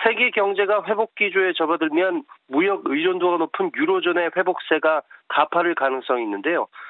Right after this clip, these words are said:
유로화 절상 가능성까지 나오면서 달러 약세 요인이 되고 있습니다. 환율이 급격히 떨어지면 똑같은 상품을 달러로 수출해도 원화로 들어오는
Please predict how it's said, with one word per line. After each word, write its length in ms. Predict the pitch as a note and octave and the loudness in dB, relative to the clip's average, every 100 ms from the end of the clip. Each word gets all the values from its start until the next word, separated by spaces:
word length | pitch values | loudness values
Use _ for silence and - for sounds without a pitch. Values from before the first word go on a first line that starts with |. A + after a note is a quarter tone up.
| - - | -18 -8
유로화 600 | C3+ F#3 G#3 G3+ G#3 G#3 | -2 0 0 2 0 0
절상 440 | - D#3 D#3+ G3 F3+ | 0 -2 2 0 2
가능성까지 800 | C#3 D3 F3 - E3+ D#3 D#3 D3 | 0 0 0 0 0 0 -2 0
나오면서 600 | C#3+ C3+ C3 D#3 D#3+ - | 0 0 -2 0 0 2
달러 460 | B2 C#3+ E3+ E3+ B2+ | 2 2 2 0 0
약세 520 | B2+ - - E3+ B2+ | 0 -2 -2 0 2
요인이 400 | C3 E3 D#3+ C3 | 0 0 -2 -2
되고 220 | A#2+ G#2+ | -2 -4
있습니다. 460 | F2+ - F2+ E2+ D#2+ _ _ _ _ - - | -6 -6 -2 -2 -2 _ _ _ _ -20 -4
환율이 460 | - A3 A3 A#3 A3+ | 0 2 2 -2 -2
급격히 520 | D#3+ - G#3 G#3 G#3 | -2 0 -2 -2 0
떨어지면 480 | G3+ G3 F3 G3 G3 | 0 0 0 0 0
똑같은 420 | G3+ A3 G#3 A3 | 0 0 0 -2
상품을 500 | G3+ G3 - F#3 G3 - - - | 0 -2 -2 0 0 -4 -12 0
달러로 440 | C#3+ E3 F#3+ F3 - | 2 2 0 -2 -4
수출해도 560 | D#3+ - D#3 A#2 F2+ F2+ | -4 -2 0 0 -2 0
원화로 480 | A#2 E3+ F3+ F3+ | 0 2 0 0
들어오는 340 | E3 D#3+ D#3 | 0 0 0